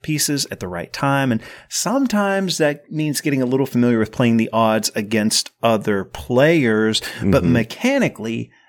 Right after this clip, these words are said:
Speaker 1: no one's gonna be held up here. This was, uh, this is Stan Kordonski designed this one, and, uh, I had the chance to talk to him and play a game of Resurgence on Tabletop Simulator with him not that long ago. I think I talked about it back on the show whenever it was on Kickstarter.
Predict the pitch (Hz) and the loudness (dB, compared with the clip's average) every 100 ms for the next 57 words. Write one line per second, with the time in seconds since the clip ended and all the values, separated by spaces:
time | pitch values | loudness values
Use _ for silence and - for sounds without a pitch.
0 | - 302 330 190 - 113 98 101 104 95 | -4 0 4 4 4 2 2 0 0 -2
1 | 95 90 - 80 80 - - - - _ | -2 -4 -6 -12 -12 -20 -20 -20 -20 _
2 | _ _ - 254 - 247 233 180 147 135 | _ _ -2 0 0 0 -2 0 -2 -2
3 | 208 220 226 - 175 147 135 127 135 - | 0 0 0 0 0 2 0 0 -2 -4
4 | 90 - 127 117 107 110 - 113 127 120 | -8 -8 -6 -4 -4 -4 -4 -2 -2 -2
5 | 113 110 170 180 165 175 147 160 156 151 | -2 -4 -4 -4 -2 -2 -2 -2 -2 -2
6 | 135 131 131 117 117 113 - - 147 127 | -4 -4 -6 -6 -6 -6 -8 0 2 4
7 | 127 113 107 - - 175 120 92 - 117 | 2 0 -2 -2 0 0 0 -4 -4 -4
8 | 110 110 131 127 107 - 156 107 104 101 | -4 -2 -4 -4 -2 0 0 2 0 -2
9 | 104 101 104 107 104 101 104 101 110 156 | -2 -2 -2 -4 -4 -4 -4 -2 -4 -2
10 | 320 277 - 117 110 107 104 101 101 98 | -2 -2 -2 -4 -6 -4 -4 -4 -6 -8
11 | - 101 - - 95 92 - 98 95 - | -6 -4 -4 -4 -4 -8 -8 -8 -8 -4
12 | 160 - 143 131 | -4 0 2 0